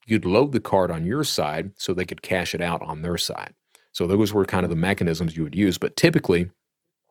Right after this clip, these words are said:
it became the eGold, that precursor of today's crypto. And that's why you see today these criminal marketplaces, they operate, they started out operating using, um,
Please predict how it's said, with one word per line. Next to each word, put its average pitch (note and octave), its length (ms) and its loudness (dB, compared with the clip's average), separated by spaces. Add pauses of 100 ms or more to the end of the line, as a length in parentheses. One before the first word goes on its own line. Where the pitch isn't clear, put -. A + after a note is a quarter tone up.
(140)
it G#2+ 140 2
became G2+ 640 0
the G2+ 280 0
eGold, - 360 -8
that F2 200 -4
precursor F#2 580 -2
of D2+ 80 -10
today's D2+ 280 -6
crypto. - 320 -4
And D2+ 100 -14
that's E2+ 160 -6
why G2 120 2
you F2+ 100 0
see - 220 0
today F2+ 640 2 (680)
these F#2 180 0
criminal F#2+ 280 2
marketplaces, F2+ 720 0
they E2 180 -2
operate, E2+ 500 -4 (120)
they E2 180 -6
started F#2 380 0
out D#2+ 140 -2
operating D#2 480 -8
using, D2+ 360 -12
um, - 300 -16